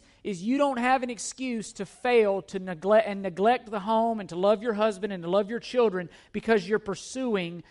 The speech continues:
something else. That's all he's saying. He's not saying it's unbiblical for a woman to work. I don't believe that's what he's saying. I think he's saying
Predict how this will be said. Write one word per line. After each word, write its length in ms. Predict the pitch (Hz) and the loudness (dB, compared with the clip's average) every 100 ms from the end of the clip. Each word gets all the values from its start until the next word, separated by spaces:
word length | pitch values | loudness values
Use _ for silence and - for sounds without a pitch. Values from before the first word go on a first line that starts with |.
| _ | _
something 480 | - 220 196 202 190 | -6 -4 -2 -4 0
else. 540 | 160 123 - - - _ _ _ _ _ _ _ _ _ 196 | 0 0 -6 -20 -20 _ _ _ _ _ _ _ _ _ -4
That's 160 | 190 | 2
all 160 | 220 226 | 4 4
he's 160 | 214 | 2
saying. 340 | - 214 185 147 _ | -2 -2 -4 -8 _
He's 240 | 220 214 185 | -2 -2 0
not 320 | 214 247 - | 2 2 0
saying 580 | - 269 262 220 202 - - | -2 0 0 -2 -8 -12 -4
it's 160 | 208 233 | -2 0
unbiblical 680 | 208 180 233 233 196 214 | 2 6 6 6 2 -2
for 140 | - 208 | 0 -2
a 60 | |
woman 340 | 196 220 226 208 | 2 0 0 -4
to 120 | 196 | -4
work. 480 | 185 214 160 - - _ _ _ _ _ | 2 4 4 0 -16 _ _ _ _ _
I 80 | 180 | 0
don't 240 | 214 233 220 | 2 4 4
believe 240 | 233 208 | 2 2
that's 180 | 214 - | 0 0
what 80 | 202 | -4
he's 140 | 185 | -4
saying. 340 | 233 202 175 | -4 -4 -4
I 80 | 170 | -6
think 200 | 165 220 | -6 -8
he's 140 | 202 - | -8 -8
saying 460 | 240 233 214 190 | -4 -2 -2 -6